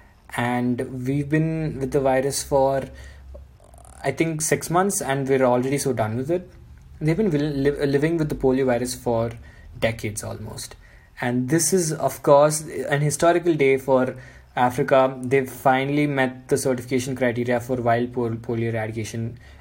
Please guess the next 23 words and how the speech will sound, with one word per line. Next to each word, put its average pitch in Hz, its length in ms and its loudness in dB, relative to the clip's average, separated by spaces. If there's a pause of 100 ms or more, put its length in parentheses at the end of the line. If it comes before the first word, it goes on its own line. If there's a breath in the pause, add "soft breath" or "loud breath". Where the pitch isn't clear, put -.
and 117 240 -2
no 135 420 0 (520 loud breath)
cases 127 600 0
reported 120 600 -4
in 113 80 -2
the 113 80 -2
region. 110 460 -6 (340 loud breath)
So 139 340 0
I 127 180 2
guess 147 540 0
that 127 280 2
is 147 220 0
some 143 200 0
positive 135 460 2
news. 143 300 0
At 117 100 -4
least 123 220 -2
some 131 220 0
virus 123 300 2
is - 60 -6
getting 110 260 -6
eradicated. 104 600 -10 (100)
So, - 380 -14